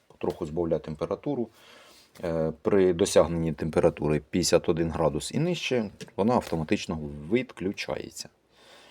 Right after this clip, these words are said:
Також з однієї сторони, може, це і зручно. Ти кнопочку нажав, потім пішов, зразу вже нагрів. Може зручно, може незручно, але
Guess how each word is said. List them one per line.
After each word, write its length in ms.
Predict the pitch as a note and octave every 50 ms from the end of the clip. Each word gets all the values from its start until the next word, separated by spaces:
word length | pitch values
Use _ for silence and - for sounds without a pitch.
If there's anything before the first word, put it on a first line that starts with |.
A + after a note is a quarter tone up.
| - _ _ - - - - - - - - - _ _ - _ _ _ _ _
Також 300 | - - _ - A2 G2+
з 40 | A#2
однієї 240 | A#2 A#2 B2+ B2+
сторони, 340 | - - - B2 A#2+ A#2+ A#2
може, 220 | A2+ A2+ G#2 G#2 G#2
це 180 | - - A#2
і 40 | A2+
зручно. 520 | A2 B2+ D#3 G3+ F#3 - - B2 A2 G2+ - - _ - - - - - _ _
Ти 100 | _ -
кнопочку 500 | - - A2 G2+ E2+ - G2 - - -
нажав, 380 | G2+ G2+ G2 G2+ A#2+ A#2 G2 - - - - - _ _
потім 300 | _ F#2 E2+ - E2+ D2+
пішов, 400 | D2 - - - - E2+ E2+ D#2 - - _ _ _
зразу 520 | G2+ - - F2 E2+ E2 D2 B1+ D2 C#2 C2+ - _
вже 280 | C#2+ D2 C#2+ D#2 C#2+ B1 - -
нагрів. 400 | - F2 F2 F2 D#2+ D#2+ D2 C#2 - _ _ _ _ _ - - - - - _ _ - -
Може 420 | - - - A2 E3+ F#3 B2 G2
зручно, 400 | D2+ E2+ E2 F2 - - - D#2
може 260 | C#2+ F#2+ B2 A#2 E2+
незручно, 580 | D2+ C#2+ C#2+ - - - - - - - - - -
але 320 | G2 A#2+ B2+ B2 G#2+ E2